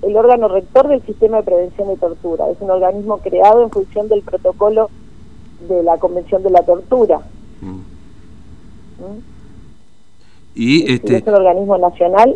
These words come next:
Speaker 1: y oficial.
Speaker 2: Claro,
Speaker 1: Somos
Speaker 2: claro.
Speaker 1: in-, no quiere decir que dependamos del gobierno, somos
Speaker 2: Claro.
Speaker 1: un órgano autónomo y autárquico, no,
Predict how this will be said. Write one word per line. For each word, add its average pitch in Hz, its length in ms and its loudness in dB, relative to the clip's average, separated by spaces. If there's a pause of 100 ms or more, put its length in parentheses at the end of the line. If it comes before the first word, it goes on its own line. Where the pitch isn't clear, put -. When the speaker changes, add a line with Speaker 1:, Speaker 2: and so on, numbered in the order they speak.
(240)
Speaker 1:
y 175 60 6
oficial. 170 560 4 (140)
Speaker 2:
Claro, 95 340 -4
Speaker 1:
Somos 247 220 0
Speaker 2:
claro. 277 160 -4
Speaker 1:
in-, - 460 -14
no 240 100 -14
quiere 294 360 2
decir 311 220 -6
que 285 120 2
dependamos 240 520 2
del 233 120 -2
gobierno, 233 480 0
somos 220 160 -10
Speaker 2:
Claro. 220 200 0
Speaker 1:
un 240 60 -2
órgano 240 260 -2
autónomo 208 640 0
y 180 80 0
autárquico, - 840 0
no, 185 100 -10